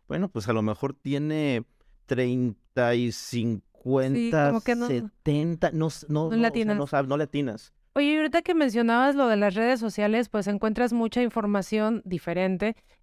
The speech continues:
Speaker 2: y también desinformación, ¿no? Yo el otro día estaba viendo que hablaban del ácido hialurónico y decía un doctor que es súper malo, que porque después de mucho tiempo, él lo mencionaba en la nariz,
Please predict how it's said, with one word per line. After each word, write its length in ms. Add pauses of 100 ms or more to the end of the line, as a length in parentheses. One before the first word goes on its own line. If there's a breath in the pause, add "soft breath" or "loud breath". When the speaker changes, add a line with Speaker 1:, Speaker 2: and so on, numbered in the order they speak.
Speaker 2:
y 160
también 260
desinformación, 800
¿no? 100
Yo 100
el 100
otro 180
día 80
estaba 340
viendo 560
que 100
hablaban 400
del 180
ácido 300
hialurónico 580
y 40
decía 520
un 640
doctor 420 (380)
que 140
es 60
súper 280
malo, 340 (380)
que 160
porque 800
después 420
de 80
mucho 260
tiempo, 380
él 180
lo 100
mencionaba 480
en 80
la 80
nariz, 420